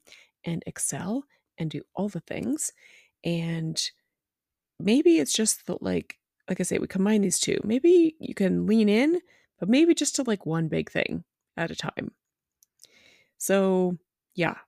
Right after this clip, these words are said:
I leaned into my career first, and I've taken my foot off the gas pedal a little bit there, and I'm leaning into being a mom. I still work, you know, a similar job. I don't work the same job as I used to, but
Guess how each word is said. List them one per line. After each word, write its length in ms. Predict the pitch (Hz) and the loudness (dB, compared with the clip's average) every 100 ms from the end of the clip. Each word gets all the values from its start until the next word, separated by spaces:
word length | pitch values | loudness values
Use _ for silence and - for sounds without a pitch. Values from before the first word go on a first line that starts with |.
| - | 0
I 80 | |
leaned 220 | 202 233 226 | 4 4 2
into 180 | - - | -4 -4
my 100 | 185 | -4
career 680 | - 175 180 160 - 240 - _ _ | -2 -4 0 0 0 -2 -8 _ _
first, 580 | - - - 233 - - - _ _ _ _ _ _ _ _ _ - - | -2 -2 -2 -4 -4 -6 -12 _ _ _ _ _ _ _ _ _ -20 -10
and 600 | 175 170 165 175 170 - - _ _ _ - | -4 -2 -2 -2 -4 -6 -12 _ _ _ -20
I've 100 | - | -4
taken 240 | 190 196 | -4 0
my 80 | 190 | -2
foot 140 | - | -2
off 140 | 180 - | -6 -8
the 80 | - | -6
gas 280 | 185 180 - | -4 -4 -6
pedal 320 | - 180 160 | -4 -4 -2
a 60 | |
little 160 | - 175 | -4 -6
bit 220 | - - - | -6 -8 -4
there, 480 | 170 - - 240 254 _ _ _ _ _ _ | -4 -2 -2 -2 -6 _ _ _ _ _ _
and 120 | 185 | -4
I'm 120 | 175 | -2
leaning 300 | 165 160 175 | -2 -2 -2
into 640 | - 180 - 185 - 196 196 _ _ _ - | -2 -2 -4 -4 -2 -4 -6 _ _ _ -8
being 180 | - | -4
a 40 | 196 | 0
mom. 380 | 277 254 - - _ _ _ _ _ _ | 2 2 -2 -10 _ _ _ _ _ _
I 20 | - | -10
still 260 | - 220 | -4 -2
work, 380 | 240 254 - - - _ - | 0 0 -4 -18 -20 _ -6
you 100 | 180 | -6
know, 220 | - 226 - | -6 -10 -12
a 40 | 180 | -6
similar 380 | - 214 185 | 0 0 0
job. 360 | - - - 220 | -4 -6 -4 -2
I 60 | 196 | 0
don't 140 | 196 | 0
work 120 | 220 | -2
the 80 | 214 | -4
same 240 | - 190 | -2 0
job 240 | 180 170 - | 0 -4 -8
as 120 | 180 | -8
I 40 | 165 | -8
used 280 | 165 - | -8 -6
to, 220 | 196 214 254 - - _ _ _ | -2 -2 -2 -10 -20 _ _ _
but 400 | 170 165 - - | -4 -4 -4 -10